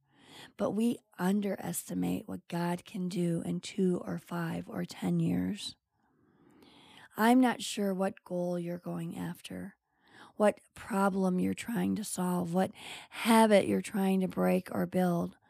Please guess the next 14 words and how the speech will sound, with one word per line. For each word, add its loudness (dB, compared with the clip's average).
but 2
you 4
have -2
to -14
fly -2
the -6
kite. -8
How? 0
You 2
give 6
yourself 2
a -4
start -6
date. -10